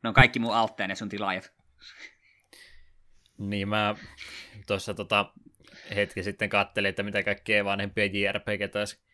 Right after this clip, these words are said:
Speaker 2: kiva kokeilla vihdoin viimein ensimmäistä kertaa, ja sit tulee aina se Legend of Dragoon jossain vastaan, että olisi se hyvä vähän laajentaa sitä kokemusta, eikä aina sitä Legend of Dragoonia aloittaa uudestaan. Vaikka viime pelailusta onkin jo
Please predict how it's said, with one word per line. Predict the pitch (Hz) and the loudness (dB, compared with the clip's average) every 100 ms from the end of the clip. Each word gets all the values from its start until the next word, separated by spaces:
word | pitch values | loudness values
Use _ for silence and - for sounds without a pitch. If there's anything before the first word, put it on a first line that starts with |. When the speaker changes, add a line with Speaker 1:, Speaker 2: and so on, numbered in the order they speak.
| _ _ | _ _
Speaker 2:
kiva | 120 113 104 | -2 2 2
kokeilla | 113 - 101 101 | 0 0 2 2
vihdoin | 104 101 104 | 0 0 0
viimein | 104 101 101 104 | 0 0 -2 -2
ensimmäistä | 101 104 101 | -4 -8 -6
kertaa, | 104 104 98 98 | -2 0 0 -2
ja | 95 95 | -2 -4
sit | - | -10
tulee | 92 95 | -8 -4
aina | 92 95 | -4 -4
se | 101 | -2
Legend | 95 110 | 2 2
of | 104 107 | 0 -4
Dragoon | 113 127 104 | -2 -2 0
jossain | 110 101 107 101 | -2 0 0 2
vastaan, | 104 101 - 98 | 0 -2 -4 -4
että | 95 - - - - - - - - - - | -6 -16 -20 -16 -16 -16 -18 -20 -20 -20 0
olisi | 123 123 | 2 4
se | 151 | 4
hyvä | 143 131 | 6 6
vähän | 127 127 - - | 6 6 0 -6
laajentaa | 123 113 107 101 101 | 4 6 6 4 -2
sitä | - 104 | -2 -4
kokemusta, | 101 104 98 101 104 | 0 0 -2 -4 -2
eikä | 98 98 - | -2 -4 -6
aina | 107 107 | -4 -4
sitä | - 101 | -6 -4
Legend | 101 101 | -2 -2
of | 101 - | -4 -6
Dragoonia | 92 95 104 104 | -6 -6 -4 0
aloittaa | 107 104 104 | -2 0 0
uudestaan. | 104 101 - 117 - - - | 2 0 -2 -6 -6 -14 -4
Vaikka | 110 120 139 - 151 | 6 6 6 0 0
viime | 135 139 131 | 0 0 0
pelailusta | 143 135 123 123 - | 4 4 4 2 0
onkin | 117 113 113 120 | 0 0 -2 -2
jo | 113 | -2